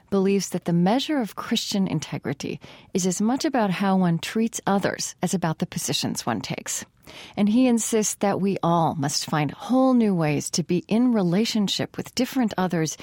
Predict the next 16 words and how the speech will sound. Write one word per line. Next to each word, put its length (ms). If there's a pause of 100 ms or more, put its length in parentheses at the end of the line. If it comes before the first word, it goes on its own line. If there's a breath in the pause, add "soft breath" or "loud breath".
(300 loud breath)
even 340
while 220
holding 580
passionate 500
disagreements. 800 (560 loud breath)
He's 220
worked 220
on 120
this 200
in 100
his 200
circles 420
of 120
influence 580
for 160
decades, 640